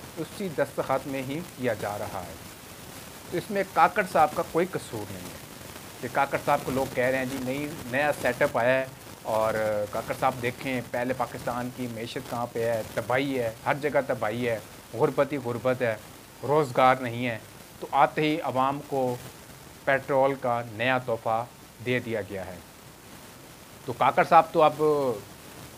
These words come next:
कह रहे हैं कि मैं पेट्रोकोल, प्रोटोकॉल भी नहीं लूँगा और जितनी कोशिश हो सकेगी मैं पाकिस्तान के जितने भी अखराजात हैं मैं कम करूँगा। जो वज़ीर आज़म को मिलते हैं, सरकारी तौर पर मिलते हैं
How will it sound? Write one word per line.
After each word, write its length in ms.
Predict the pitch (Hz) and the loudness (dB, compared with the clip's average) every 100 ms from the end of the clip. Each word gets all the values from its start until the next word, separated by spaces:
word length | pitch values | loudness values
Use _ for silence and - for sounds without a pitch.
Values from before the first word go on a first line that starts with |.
| - | 4
कह 160 | 160 165 | 10 10
रहे 120 | 170 | 8
हैं 140 | 131 | 0
कि 100 | 123 | -2
मैं 220 | 127 135 135 | 0 0 2
पेट्रोकोल, 560 | 131 131 156 151 147 143 135 | 2 2 0 0 0 0 0
प्रोटोकॉल 680 | 123 117 151 151 180 170 | 0 2 0 2 4 4
भी 120 | 151 151 | 4 0
नहीं 200 | 127 135 | -2 -2
लूँगा 340 | 135 113 113 - - - - - - - - | 0 0 -2 -4 -18 -18 -16 -16 -16 -12 -4
और 360 | 107 107 107 104 | 0 2 0 -2
जितनी 360 | 127 147 165 | -6 -4 -4
कोशिश 320 | 151 143 - 131 | 0 -2 -2 -2
हो 120 | 131 | 0
सकेगी 460 | 135 151 135 120 127 - - - - - | 0 -2 -2 -4 -8 -12 -18 -18 -18 -12
मैं 340 | 110 127 127 127 | 0 2 2 0
पाकिस्तान 640 | 117 127 117 123 120 127 127 127 - - | -2 -2 -6 -4 -2 -2 -4 -6 -10 -10
के 80 | |
जितने 260 | 110 135 185 | -10 -8 -4
भी 100 | 180 | -2
अखराजात 600 | 147 143 117 104 117 120 | -2 -2 -2 0 -2 -2
हैं 60 | 127 | -6
मैं 100 | 117 - | -6 -2
कम 140 | 135 | -2
करूँगा। 380 | 131 107 101 92 90 - - | -2 -4 -4 -10 -12 -14 -6
जो 80 | 131 | -4
वज़ीर 280 | 127 135 | -4 0
आज़म 220 | 131 127 135 131 - - | 2 0 -2 -10 -8 -6
को 80 | |
मिलते 400 | 131 117 117 - | -6 -6 -8 -2
हैं, 160 | 135 104 | -2 -2
सरकारी 400 | 98 117 117 131 | -6 -4 -4 -4
तौर 200 | 127 123 | -2 -4
पर 140 | 110 113 | -4 -8
मिलते 320 | 101 95 | -8 -10
हैं 100 | 113 | -10